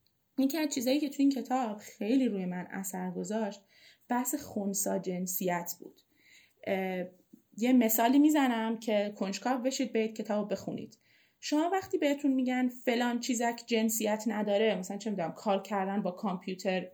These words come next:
کار کردن با ورد جنسیت زده نیست، اصلاً به جنسیت ربطی نداره، خود به خود چه تصویری تو ذهنتون شکل می‌گیره؟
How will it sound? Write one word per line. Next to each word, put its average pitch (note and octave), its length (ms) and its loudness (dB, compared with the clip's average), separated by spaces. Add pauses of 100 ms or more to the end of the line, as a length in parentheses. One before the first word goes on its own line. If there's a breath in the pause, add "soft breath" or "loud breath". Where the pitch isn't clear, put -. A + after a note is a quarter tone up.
کار F#3+ 220 -2
کردن G3 360 -2
با F#3+ 140 0
ورد F#3+ 340 2 (120)
جنسیت F#3 480 -2
زده F#3+ 300 0
نیست، F#3+ 280 0
اصلاً F#3 220 -4
به F3+ 100 -2
جنسیت F3+ 480 -2
ربطی F#3 300 -6
نداره، G3 460 -4 (420 loud breath)
خود - 220 -2
به D4 60 -2
خود G4 160 -4
چه - 160 -2 (140)
تصویری G3 420 -4
تو F#3 100 -8
ذهنتون F3+ 480 -6
شکل - 400 -8
می‌گیره؟ E3 500 -12